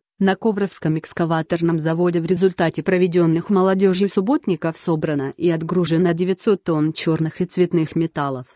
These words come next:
Важным источником пополнения промышленности рабочей силой стали трудовые резервы. С первых же дней войны начался трудовой подъем,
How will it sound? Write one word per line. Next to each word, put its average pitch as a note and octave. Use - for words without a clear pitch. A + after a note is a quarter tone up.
Важным F3
источником E3+
пополнения E3+
промышленности E3+
рабочей F3+
силой D#3+
стали G3+
трудовые E3+
резервы. C#3
С -
первых E3+
же E3
дней E3
войны E3
начался G3
трудовой F3
подъем, E3+